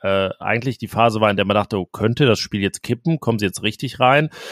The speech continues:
Das war zweitausendachtzehn, das war zweitausendeinundzwanzig und dann ist es jeweils so richtig nach hinten losgegangen noch. Ähm, zweitausendachtzehn Elfmeter nicht bekommen für Hofmann und, äh, in der Nachspielzeit dann das, das eins zwei durch Terodde und zweitausendeinundzwanzig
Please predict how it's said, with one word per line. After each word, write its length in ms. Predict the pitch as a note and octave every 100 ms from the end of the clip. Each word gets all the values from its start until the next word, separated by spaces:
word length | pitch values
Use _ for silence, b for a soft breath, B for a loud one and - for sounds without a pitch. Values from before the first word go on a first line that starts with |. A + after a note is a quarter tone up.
| B B
Das 140 | F#2+
war 100 | G#2+
zweitausendachtzehn, 840 | G2+ G#2+ G2 F#2 F#2 A#2 - C#3+ B2+
das 160 | A#2
war 180 | G#2 F#2+
zweitausendeinundzwanzig 1200 | - G2+ G2 F#2+ - G2 F#2 - G2+ G#2+ C#3 B2
und 140 | G#2+ G#2
dann 120 | G#2
ist 120 | G#2+
es 160 | G2+ -
jeweils 500 | A2 A2 A2 - - B B B B _
so 140 | -
richtig 320 | G#2 B2 D#3 C#3
nach 140 | C#3+
hinten 260 | D3+ D3 D3
losgegangen 680 | C3+ D3+ - C3 C3+ D3
noch. 300 | C#3 C#3 C#3 -
Ähm, 600 | A2 G#2+ G#2+ G#2+ G#2+ G#2 _ -
zweitausendachtzehn 960 | G#2 G#2 F#2+ D#2 - - A2+ G#2+ G#2+ G#2 _
Elfmeter 480 | G2+ F#2+ A2 A2 A2+
nicht 160 | G#2+
bekommen 540 | - - A2+ G#2+ A2 A2
für 200 | - G#2+
Hofmann 600 | G2+ A2+ - A#2+ A#2 A2+
und, 640 | - - G2 G2 G2 -
äh, 220 | - F#2+ F#2+
in 80 |
der 80 | F#2+
Nachspielzeit 600 | F#2+ G2 - - G#2+ G2+
dann 200 | F#2+ F#2
das, 220 | F2 F2
das 180 | - F2
eins 260 | - F#2+ -
zwei 220 | - G#2
durch 180 | G#2 -
Terodde 380 | - F#2+ G#2+ A#2+
und 120 | G#2
zweitausendeinundzwanzig 1080 | G#2+ G2+ G2+ G2 G#2+ - A2+ A#2 C3 C3